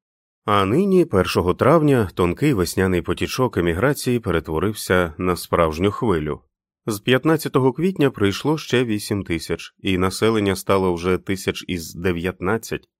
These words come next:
принаймні поки що. Бюро Сенді просто не встигало за приростом.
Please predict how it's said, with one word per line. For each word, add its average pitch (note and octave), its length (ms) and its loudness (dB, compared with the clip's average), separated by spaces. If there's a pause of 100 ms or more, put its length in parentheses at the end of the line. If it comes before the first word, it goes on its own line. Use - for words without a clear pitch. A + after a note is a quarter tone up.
(240)
принаймні C3 500 2
поки G#2 340 0
що. D#2 300 -4 (140)
Бюро A2 380 2
Сенді A2+ 400 2
просто G2 400 -2
не G2 140 2
встигало G#2+ 540 -2
за D#2+ 200 -2
приростом. E2 640 -4